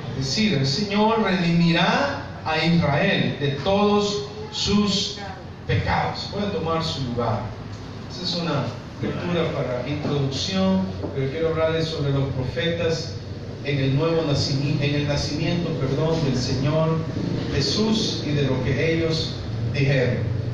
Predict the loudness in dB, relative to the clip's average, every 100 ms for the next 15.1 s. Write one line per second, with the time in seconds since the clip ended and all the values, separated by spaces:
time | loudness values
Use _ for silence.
0 | -4 -4 -2 0 2 2 2 2 2 0
1 | -2 -4 -2 -2 -2 0 2 4 4 2
2 | 0 -2 0 0 2 2 2 2 2 0
3 | 2 2 2 0 2 2 2 2 2 2
4 | 2 2 2 2 2 2 2 2 2 2
5 | 2 2 2 2 2 0 0 0 2 2
6 | 2 2 2 2 4 4 4 4 4 4
7 | 4 4 4 4 4 4 4 2 2 2
8 | 2 2 2 2 2 2 2 0 0 0
9 | 2 2 2 2 0 0 -2 -2 0 0
10 | 2 2 0 0 0 0 0 0 0 0
11 | 0 0 2 2 2 2 2 2 2 2
12 | 2 0 -2 -4 -2 0 0 0 0 0
13 | 0 0 0 0 0 0 -2 -2 -2 -2
14 | -2 -2 -2 0 -2 -2 0 2 2 0
15 | -4